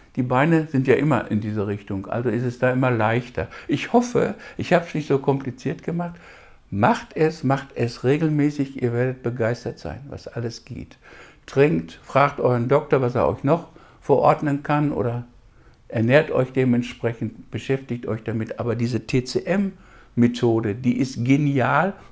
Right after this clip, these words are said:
unterstützend. Wer aktiv wird, Aktivität stärkt. Wer passiv ist, der, dem wird auch nicht geholfen.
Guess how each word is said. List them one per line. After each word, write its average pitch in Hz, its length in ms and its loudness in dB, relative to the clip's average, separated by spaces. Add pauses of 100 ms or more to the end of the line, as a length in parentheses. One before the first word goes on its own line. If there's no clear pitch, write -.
(140)
unterstützend. 156 1040 0 (600)
Wer 143 300 6 (140)
aktiv 190 680 -2
wird, 110 380 -2
Aktivität 151 840 -2
stärkt. - 800 -2
Wer 117 120 -2
passiv 143 580 -6
ist, 127 520 -8
der, 113 240 -6
dem 117 260 -6
wird 117 180 -4
auch 120 80 -8
nicht 107 180 -8
geholfen. 107 480 -10